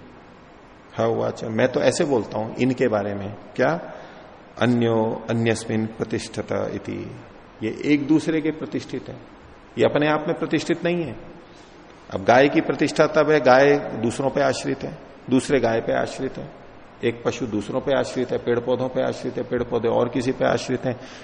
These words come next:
एक दूसरे पे आश्रित हैं। ये तो इनकी क्या महिमा, ये क्या महिमा वाले हुए जो दूसरे पे आश्रित हुए? महिमा तो उसकी जो अपने पे आश्रित हो, जो किसी पे भी आश्रित नहीं हो, वो है महिमा वास्तविकता।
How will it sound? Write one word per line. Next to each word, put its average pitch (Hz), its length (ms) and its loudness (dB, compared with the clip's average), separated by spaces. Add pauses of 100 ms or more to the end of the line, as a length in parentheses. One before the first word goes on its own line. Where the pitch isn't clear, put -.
एक 165 200 8
दूसरे 185 300 8
पे 190 100 6
आश्रित 175 440 6
हैं। 113 160 2
ये 110 60 0
तो 113 200 -4 (400)
इनकी 131 240 4
क्या 165 160 6
महिमा, 165 380 0 (600)
ये 120 100 2
क्या 139 160 2
महिमा 143 320 2
वाले 139 240 4
हुए 135 240 2
जो 135 160 2
दूसरे 120 340 -2
पे 135 100 0
आश्रित 120 420 -2
हुए? 113 140 -6 (1600)
महिमा 131 320 0
तो 175 200 6
उसकी 190 280 0
जो 196 120 4
अपने 156 400 2
पे 202 100 0
आश्रित 127 460 0
हो, 120 80 2
जो 151 120 2
किसी 170 260 2
पे 202 120 6
भी 196 120 6
आश्रित 127 460 2
नहीं 90 120 -4
हो, 85 60 -6
वो 123 200 6
है 190 140 8
महिमा 185 320 4
वास्तविकता। - 540 -2